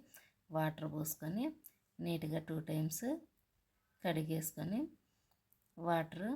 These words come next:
వంపేసుకొని అటుకుల్ని పక్కన పెట్టేసుకున్నాను. ఒక టూ మినిట్స్ అలా పెడితే అటుకులు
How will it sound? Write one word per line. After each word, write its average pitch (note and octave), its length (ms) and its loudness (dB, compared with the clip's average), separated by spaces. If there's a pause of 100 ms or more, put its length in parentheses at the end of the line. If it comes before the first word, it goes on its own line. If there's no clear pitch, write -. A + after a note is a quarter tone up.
వంపేసుకొని F3 800 -2
అటుకుల్ని F#3 480 0
పక్కన D#3 380 -2
పెట్టేసుకున్నాను. D#3 880 -2 (1500)
ఒక F3+ 100 -4
టూ F3+ 180 -2
మినిట్స్ E3+ 380 2
అలా D#3+ 160 4
పెడితే D#3+ 340 0
అటుకులు F3 480 -2